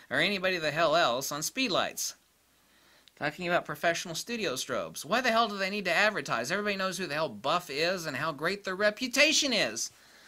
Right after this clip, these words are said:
Oh, well, they don't have it in camera stores. Well, maybe Paul C. Buff is not interested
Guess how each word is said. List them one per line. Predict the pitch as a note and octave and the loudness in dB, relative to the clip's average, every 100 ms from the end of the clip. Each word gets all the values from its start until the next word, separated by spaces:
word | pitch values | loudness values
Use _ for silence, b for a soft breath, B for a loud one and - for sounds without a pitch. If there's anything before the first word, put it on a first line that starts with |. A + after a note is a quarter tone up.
| B | B
Oh, | - B3+ B3 | 0 2 4
well, | G#3+ | 2
they | A3+ | 2
don't | A#3 F3+ | 0 2
have | G#3 G#3 | 4 4
it | D#3+ | 0
in | E3+ | -2
camera | G#3+ G#3+ E3 | 0 0 -2
stores. | - D#3 D#3+ | -4 -4 -2
Well, | D4+ | 0
maybe | F4 E4+ | 2 0
Paul | C4+ C4 B3+ | 0 0 0
C. | B3+ | -2
Buff | A3+ A#3+ A3 A3 | -2 0 0 -2
is | G#3+ | -2
not | A3+ G#3 | -2 0
interested | C#4 C4+ D#3 C#3 - D#3 | -2 -2 -2 -2 -4 -8